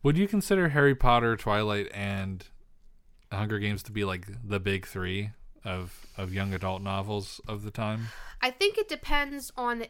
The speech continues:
Speaker 2: age demographic you're looking at.
Speaker 1: Yeah.
Speaker 2: Like how with my generation, Harry Potter was done. Harry Potter was done by the time I reached twelve years old.
Speaker 1: Harry Potter was
Speaker 2: But Hunger Games was up and rising, and Twilight was still relevant.
Speaker 1: Yeah.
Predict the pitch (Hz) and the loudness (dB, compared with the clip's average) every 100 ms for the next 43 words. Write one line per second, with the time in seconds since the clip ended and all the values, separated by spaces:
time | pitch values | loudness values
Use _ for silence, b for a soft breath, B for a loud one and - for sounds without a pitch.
0 | 240 240 220 233 220 208 202 196 202 - | -8 -8 -8 -8 -8 -4 -4 -6 -14 -12
1 | 202 190 190 190 185 180 185 - 98 180 | -12 -12 -14 -16 -16 -16 -14 -6 -2 0
2 | 87 - 302 311 311 294 277 - 254 285 | -2 2 2 4 4 4 -2 -6 0 0
3 | 403 311 269 240 240 233 214 196 - - | 0 -2 -2 -2 -4 -6 -8 -12 -14 0
4 | 330 330 - 277 269 226 202 202 170 123 | 2 2 2 2 2 -2 -4 -6 -6 -10
5 | - _ - _ _ _ _ - 440 453 | -20 _ -20 _ _ _ _ 0 2 4
6 | 427 370 254 294 285 277 240 226 233 220 | 4 2 2 4 4 4 2 2 0 -2
7 | 202 196 196 - 220 196 180 185 165 107 | 0 -4 -6 -6 -6 -4 -6 -12 -14 -8
8 | 107 139 170 170 170 165 131 120 107 - | -2 0 8 10 10 6 6 2 2 -4
9 | - - - - 247 - 440 466 392 285 | -12 -20 -20 -4 -4 2 2 4 2 -2
10 | 254 247 240 240 233 220 240 247 226 202 | -4 -6 -2 -2 -2 -2 0 0 -6 -8
11 | 214 - 302 339 247 214 - 208 208 202 | -8 0 0 2 -2 -6 -8 -6 -2 -2
12 | 175 - 117 - _ _ - - _ - | -4 -12 -16 -20 _ _ -20 -20 _ -20
13 | - - 151 110 82 82 | -18 -4 2 2 0 -6